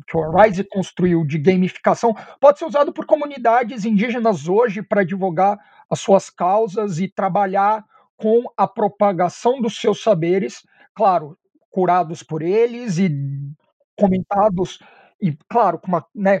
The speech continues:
aquela coisa, do mesmo jeito que as nossas, a Jéssica e a Renata deram a consultoria, né,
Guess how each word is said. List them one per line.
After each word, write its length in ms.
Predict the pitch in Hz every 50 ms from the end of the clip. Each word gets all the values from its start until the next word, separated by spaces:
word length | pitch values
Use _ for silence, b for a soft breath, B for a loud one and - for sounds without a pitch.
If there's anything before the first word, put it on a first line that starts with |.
| - -
aquela 300 | 147 - - 190 202 190
coisa, 240 | 196 - 180 151 147
do 140 | 147 180 180
mesmo 300 | 180 247 285 - 285 202
jeito 240 | 180 208 196 196
que 240 | - - 214 180 - b b b b b b b _ _ -
as 180 | 185 170 -
nossas, 460 | - 214 185 190 - - 208 - - _ _ _ _ _ _ _ _ _ _ _ _ _
a 80 | - 175
Jéssica 560 | 147 - 202 202 208 190 - - - - 190
e 60 | 196
a 40 | 196
Renata 760 | 170 175 196 196 185 - _ _ - 190 180 170 165 - 185
deram 440 | 160 147 190 196 214 208 202 190 185
a 140 | 180 170 160 B B B B B
consultoria, 1120 | - - 240 208 202 - 247 269 220 - 240 202 190 175 170 214 277 302 277 220 185 170 b b b b b b
né, 280 | 175 170 180 190 285